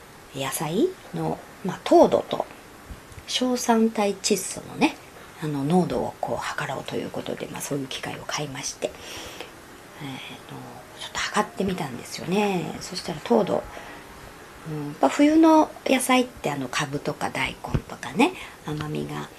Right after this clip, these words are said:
あの、強くなりますので、で、まあ、生でこうパッと食べてもね、かなり、あの、カブなんか甘いんですよ。で、ほうれん草もね、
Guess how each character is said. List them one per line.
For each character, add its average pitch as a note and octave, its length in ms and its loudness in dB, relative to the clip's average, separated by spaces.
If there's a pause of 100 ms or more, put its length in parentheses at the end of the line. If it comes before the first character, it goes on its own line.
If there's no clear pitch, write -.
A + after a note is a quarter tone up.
(640)
あ C3 60 -12
の、 B2+ 140 -14
強 B3+ 220 6
く - 140 -10
な - 80 -12
り - 140 -16
ま - 120 -12
す - 160 -8
の - 160 -14
で、 F3 320 -2 (460)
で、 - 680 -6 (440)
ま A3+ 120 4
あ、 G3 40 2
生 G3+ 280 0
で - 200 -2 (600)
こ - 280 -4
う - 40 -10
パ - 60 -8
ッ - 120 -12
と - 100 -10
食 E3+ 160 -6
べ D#3+ 80 -4
て - 100 -8
も - 160 -12
ね、 G3+ 180 -2 (1040)
か - 140 -4
な A#3 140 10
り、 A3+ 200 8 (140)
あ G3 60 0
の、 F#3 240 -2
カ F#3 160 0
ブ F#3 100 0
な F3+ 140 2
ん D#3+ 40 -4
か - 260 -4 (1040)
甘 F#3+ 240 2
い G3+ 60 2
ん F3 60 0
で E3+ 100 -6
す - 140 -8
よ。 - 80 -4
で、 F#3 100 2
ほ B3 160 6
う - 20 8
れ B3 100 8
ん B3 60 6
草 B3 120 6
も A3+ 140 10
ね、 G3 240 4